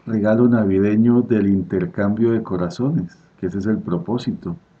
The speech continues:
de la espiritualidad del Sagrado Corazón de Jesús. Y es que Jesús tome mi corazón y ponga en cambio el corazón de Él.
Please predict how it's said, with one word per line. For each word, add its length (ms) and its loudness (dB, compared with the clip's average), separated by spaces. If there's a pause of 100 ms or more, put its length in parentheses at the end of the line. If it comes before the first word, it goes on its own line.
(260)
de 140 -2
la 100 0
espiritualidad 800 0
del 140 -2
Sagrado 380 -4
Corazón 400 -4
de 140 -2
Jesús. 400 -10 (880)
Y 120 4
es 160 0
que 280 4 (540)
Jesús 380 0
tome 240 8
mi 120 8
corazón 680 0
y 140 0
ponga 640 0 (360)
en 220 -4
cambio 680 2
el 140 -6
corazón 420 -2
de 180 4
Él. 220 0